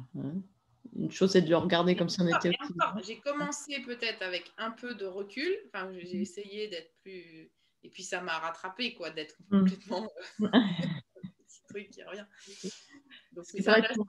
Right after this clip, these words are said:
Speaker 2: de
Speaker 1: euh,
Speaker 2: l'observer.
Speaker 1: ouais. Ce qui serait intéressant dans la vidéo, c'est de voir aussi les, les, les différents rythmes qu'il y a eu pendant la discussion, hein.
Speaker 2: Oui.
Speaker 1: Les moments où vous étiez posé, les moments où, pfiou,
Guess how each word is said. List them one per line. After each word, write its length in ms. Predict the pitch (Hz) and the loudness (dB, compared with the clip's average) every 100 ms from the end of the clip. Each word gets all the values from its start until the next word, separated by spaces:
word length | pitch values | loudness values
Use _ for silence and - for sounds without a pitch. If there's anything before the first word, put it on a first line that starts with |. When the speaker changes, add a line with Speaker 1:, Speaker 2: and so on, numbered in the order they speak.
| 262 | -2
Speaker 2:
de 60 | |
Speaker 1:
euh, 60 | 262 | -4
Speaker 2:
l'observer. 560 | - - 254 262 254 - _ | -4 -4 -4 -2 -4 -8 _
Speaker 1:
ouais. 300 | 190 196 190 _ _ | 2 2 2 _ _
Ce 80 | 190 | -12
qui 80 | - | -8
serait 140 | - | 2
intéressant 520 | 190 190 196 196 202 233 | 6 6 6 6 8 8
dans 80 | 208 | 10
la 60 | |
vidéo, 300 | 190 185 220 | 8 8 8
c'est 160 | 226 208 | 8 4
de 60 | 170 | 2
voir 200 | 190 196 | 6 6
aussi 300 | 196 - - | 4 2 2
les, 360 | 190 175 170 170 | 6 6 6 4
les, 320 | 175 170 165 | 4 4 4
les 200 | 165 165 | 2 2
différents 500 | 170 190 190 196 202 | 2 4 8 8 8
rythmes 400 | 247 233 - 190 | 6 4 4 4
qu'il 120 | 185 | 6
y 40 | 180 | 6
a 20 | |
eu 80 | 185 | 6
pendant 240 | 175 165 | 2 0
la 160 | 160 151 | 0 0
discussion, 640 | 151 170 - 180 - 170 - _ - | -2 -6 -6 -6 -2 -4 -4 _ -10
hein. 220 | 147 - _ _ _ _ _ - | -8 -8 _ _ _ _ _ -20
Speaker 2:
Oui. 160 | 190 - _ _ | -20 -20 _ _
Speaker 1:
Les 100 | - | -2
moments 280 | 165 170 180 | 2 8 8
où 20 | 175 | 8
vous 120 | 160 | 6
étiez 420 | 165 - - 170 | 4 2 2 2
posé, 760 | - 185 196 190 208 208 208 208 | 8 8 10 10 10 10 10 10
les 120 | 185 | 6
moments 360 | 170 170 170 165 | 4 2 4 6
où, 180 | 156 147 | 4 2
pfiou, 220 | - | -4